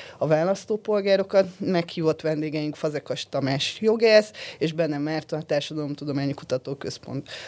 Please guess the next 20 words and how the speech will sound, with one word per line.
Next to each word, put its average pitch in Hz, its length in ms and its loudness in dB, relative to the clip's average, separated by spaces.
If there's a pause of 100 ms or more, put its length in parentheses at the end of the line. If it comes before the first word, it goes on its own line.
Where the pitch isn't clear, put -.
ö, 147 100 -2
tudományos 143 580 -4
főmunkatársa. 214 840 0
Nagyon 170 240 0
köszönöm, 160 420 -4
hogy 156 160 -6
eljöttetek. 180 720 0 (640)
Rögtön, 170 720 4
ö, 160 60 -4 (300)
arra 165 280 2
lennék 160 320 0
kíváncsi 165 440 -2
az 160 160 -2
elején, 170 400 2
hogy, 175 320 -4
ö, 170 200 2 (120)
nektek 170 380 -6
mi 233 100 -2
volt 226 320 0
az, 160 460 2